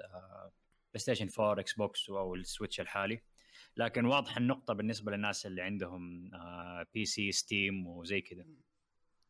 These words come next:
Speaker 1: آه، لأنه في كثير ألعاب إندي على Steam، يعني، مرة ما تسوى شيء، لأنه سهولة صناعة الألعاب على ال-، على الكمبيوتر تسمح لهذا زي كذا.
Speaker 2: مم. آه،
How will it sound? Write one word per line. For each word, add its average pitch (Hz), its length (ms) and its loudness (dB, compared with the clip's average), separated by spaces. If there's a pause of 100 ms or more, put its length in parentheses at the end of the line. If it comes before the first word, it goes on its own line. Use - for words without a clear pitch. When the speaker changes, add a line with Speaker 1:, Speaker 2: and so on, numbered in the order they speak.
Speaker 1:
آه، 98 180 0
لأنه 104 680 4
في 127 180 2
كثير 127 320 2
ألعاب 113 420 2
إندي 110 260 2
على 95 140 2
Steam، 113 560 2
يعني، 90 540 -8
مرة 98 300 0
ما 95 140 2
تسوى 92 280 -8
شيء، 92 240 -8 (1000)
لأنه 104 480 4
سهولة 113 400 4
صناعة 107 480 2
الألعاب 92 500 2
على 85 140 -2
ال-، 85 100 -6
على 87 120 -8
الكمبيوتر 98 580 -4
تسمح - 440 -12
لهذا 90 420 -4
زي 82 160 -8
كذا. 113 240 -18 (380)
Speaker 2:
مم. 151 160 -20 (1300)
آه، 160 640 -10